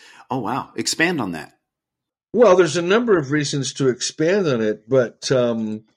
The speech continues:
Speaker 2: when we get into this, the distinctiveness of God is God's nonviolent character. That's what gets revealed.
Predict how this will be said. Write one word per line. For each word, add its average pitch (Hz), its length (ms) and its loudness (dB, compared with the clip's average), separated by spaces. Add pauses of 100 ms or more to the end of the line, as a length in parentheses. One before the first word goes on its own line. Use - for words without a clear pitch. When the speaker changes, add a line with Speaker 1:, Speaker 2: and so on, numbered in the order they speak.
(340)
Speaker 2:
when 143 220 0
we 143 140 2
get 135 200 0
into 170 280 0
this, 113 440 0 (280)
the 135 100 0
distinctiveness 135 960 -2
of 117 180 -4
God 151 320 -2
is 123 140 -2
God's 127 340 -2
nonviolent 110 680 -4
character. - 600 -12 (440)
That's 147 300 0
what 123 160 -6
gets 113 240 -8
revealed. 98 540 -8